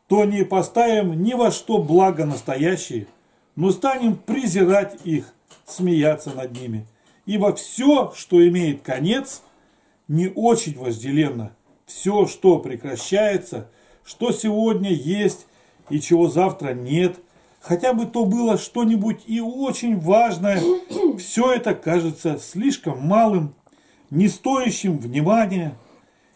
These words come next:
Итак, будем любить не скоротечные, не приходящие и утекающие блага, но блага постоянные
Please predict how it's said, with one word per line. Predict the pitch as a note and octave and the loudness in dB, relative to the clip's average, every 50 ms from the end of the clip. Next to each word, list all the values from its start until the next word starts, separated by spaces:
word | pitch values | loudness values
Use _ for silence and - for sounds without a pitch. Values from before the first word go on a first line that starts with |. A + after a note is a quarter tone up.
| _ | _
Итак, | D#3 F#3 - - A#3 G#3 F3 C#3+ D#3 | -4 -4 0 2 2 2 2 0 -2
будем | F#3+ C4 D4 C#4+ A#3+ A#3+ G#3 F#3 | 6 6 6 6 6 2 2 2
любить | F#3 G3 G3+ E3+ G3 A#3 A3 - - - _ _ _ _ _ _ | 2 2 2 2 2 0 0 0 -4 -12 _ _ _ _ _ _
не | D3 D#3+ G#3 A3+ - | -2 0 2 2 2
скоротечные, | - - A3 A3 A3+ A3 A3 - C4+ C4+ A3 - - - - B2+ A#2+ A2 G#2+ - _ - | 0 0 0 0 0 0 -2 -4 -4 -4 -4 -4 -6 -6 -6 -6 -6 -8 -10 -12 _ -6
не | D3+ D#3+ F#3 F#3+ F3 D3 C#3+ - _ _ _ _ _ _ | -2 0 2 2 0 0 -4 -10 _ _ _ _ _ _
приходящие | - F3+ G3+ - - F#3+ F3+ E3+ G#3 A#3 A#3 G3+ - - - E3 D#3+ | -2 -2 -2 0 0 -2 0 0 0 0 0 0 -4 -4 -2 0 2
и | D#3+ D#3+ D#3+ | 4 4 4
утекающие | E3 D#3 F3 F3 E3+ F3+ E3+ D#3+ D3 C3+ - - - D#3 | 4 2 0 -4 0 0 0 0 0 -2 -4 -4 -4 -4
блага, | C#3+ D3+ E3 E3 D3 A#2+ A#2+ A2+ A2 - _ _ _ _ _ _ _ _ | -2 2 2 2 2 0 -4 -8 -10 -14 _ _ _ _ _ _ _ _
но | C#3+ D#3 F3 | -4 -2 0
блага | E3 F#3 A3 A3+ G#3+ F3+ E3 C3 | 2 4 4 4 2 2 -2 -4
постоянные | - - C#3 - - C3+ A#2+ A#2+ D#3 F#3+ G3+ F#3+ F3+ F3 E3+ D#3 D3 C#3+ | -4 -8 -10 -10 -8 -4 -2 0 0 0 0 0 0 0 -2 -2 -4 -8